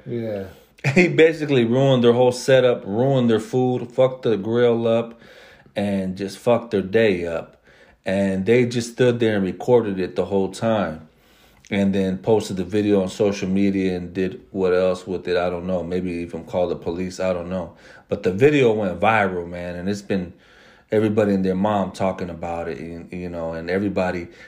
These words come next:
Speaker 2: voicing their opinion and what happened and this, this, and that, you know. Um, well, what immediately came to my mind was, why are these guys just standing there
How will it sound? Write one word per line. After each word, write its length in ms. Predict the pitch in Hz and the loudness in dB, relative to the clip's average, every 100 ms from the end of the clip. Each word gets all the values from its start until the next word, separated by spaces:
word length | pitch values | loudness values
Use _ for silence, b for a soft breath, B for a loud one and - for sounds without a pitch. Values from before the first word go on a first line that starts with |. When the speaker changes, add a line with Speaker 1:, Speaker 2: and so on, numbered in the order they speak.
| B - | B -4
Speaker 2:
voicing 400 | 98 98 98 90 | -2 -2 -2 -6
their 140 | 87 | -8
opinion 560 | 85 107 101 92 90 85 | -8 -2 -2 -2 -6 -10
and 340 | 82 - 87 | -14 -12 -2
what 180 | 98 98 | 0 0
happened 460 | 98 92 92 90 | 0 -2 -2 -6
and 340 | 82 82 80 82 | -8 -12 -12 -4
this, 200 | 98 101 | -4 -4
this, 260 | 98 90 | -10 -10
and 160 | 87 87 | -10 -6
that, 260 | 98 87 85 | -4 -4 -8
you 100 | 87 | -12
know. 280 | 85 85 - B B B B | -12 -14 -16 B B B B
Um, 400 | 95 92 87 85 - b b b b _ - | -4 -4 -4 -10 -20 b b b b _ 0
well, 240 | 110 107 | 4 4
what 340 | 113 - 117 | 2 2 4
immediately 480 | 110 117 147 147 131 | 6 6 6 6 4
came 260 | 131 143 127 | 2 2 2
to 120 | 117 | 2
my 340 | 104 120 190 190 | 2 4 4 2
mind 540 | 123 110 107 104 113 - B B | 2 2 0 -2 -4 -10 B B
was, 420 | 101 104 101 95 - | 2 4 6 2 -2
why 420 | 95 110 165 202 | -2 0 2 0
are 60 | 160 | 0
these 220 | 123 117 | 0 -2
guys 440 | 131 147 147 117 | 0 0 0 -2
just 240 | 117 120 - | -4 -6 -4
standing 420 | 113 127 127 120 | -2 0 0 -2
there 420 | 123 120 123 127 | -2 -2 -4 -8